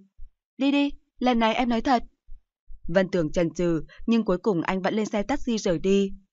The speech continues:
Tôi đứng tại chỗ, nhìn dòng xe lướt qua. Chỉ giây lát, tôi đã không còn thấy được chiếc xe chở Vân Tường. Nước mắt rơi đầy trên mặt tôi,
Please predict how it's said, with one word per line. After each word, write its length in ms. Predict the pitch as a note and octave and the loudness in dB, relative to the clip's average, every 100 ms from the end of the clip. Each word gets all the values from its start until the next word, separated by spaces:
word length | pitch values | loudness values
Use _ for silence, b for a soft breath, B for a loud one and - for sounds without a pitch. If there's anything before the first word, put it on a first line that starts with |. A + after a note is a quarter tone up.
| - - _ - | -16 -16 _ -2
Tôi 200 | F#3+ F3+ | 0 0
đứng 180 | D#3+ F#3+ | -2 -2
tại 180 | F#3+ B2 | -4 -2
chỗ, 260 | - F3 C4+ B | 0 0 -2 B
nhìn 180 | - G3+ | -2 0
dòng 180 | F#3 E3+ | 0 -2
xe 160 | - A3 | -2 0
lướt 240 | C4 - | 0 0
qua. 320 | A3+ G#3 G3+ - - - _ | 0 0 0 -4 -16 -16 _
Chỉ 160 | - F#3+ | -4 -2
giây 200 | - F#3+ | 0 0
lát, 220 | G3+ A3+ - b - | 0 -2 -6 b -2
tôi 120 | A3+ | 2
đã 120 | G3+ | 2
không 180 | - C4 | 2 2
còn 160 | A3 D#3+ | 2 0
thấy 160 | E3+ | -2
được 180 | G3 G3+ | -2 -2
chiếc 100 | C4 - | -2 -2
xe 140 | A3 | -2
chở 160 | G#3 F3+ | -2 -2
Vân 140 | G#3+ G#3+ | -2 -2
Tường. 320 | G#3 F3+ D#3 - _ _ _ - | 0 0 0 -6 _ _ _ -4
Nước 220 | A3 C4 | -2 -2
mắt 160 | A#3+ - | -4 -2
rơi 180 | A3+ | 0
đầy 140 | G3 F3 | 2 0
trên 180 | A3+ A3 | 0 -2
mặt 140 | E3+ - | -2 -2
tôi, 260 | G3+ G3+ | 0 0